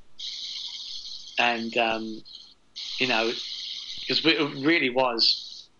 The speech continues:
you know, the first, certainly the first thing that I'd ever seen like that.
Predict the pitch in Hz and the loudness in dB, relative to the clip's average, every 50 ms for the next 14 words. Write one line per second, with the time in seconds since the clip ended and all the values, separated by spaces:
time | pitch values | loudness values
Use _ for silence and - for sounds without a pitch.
0 | - - - - - 123 117 110 107 - 117 107 - - 139 127 117 - - 156 | -18 -16 -10 -6 -4 -2 -2 -2 -4 -4 -8 -4 2 4 4 4 4 2 2 0
1 | 139 117 113 - - 117 113 - - - - - 123 117 117 117 131 127 127 120 | 0 0 -4 -6 -4 -4 -4 -4 -6 -14 -12 -10 -10 -4 2 2 2 2 2 -2
2 | 120 - - 123 117 123 120 110 101 - - 101 - - | -4 -6 -4 -4 -6 -4 -6 -6 -8 -8 -10 -12 -12 -10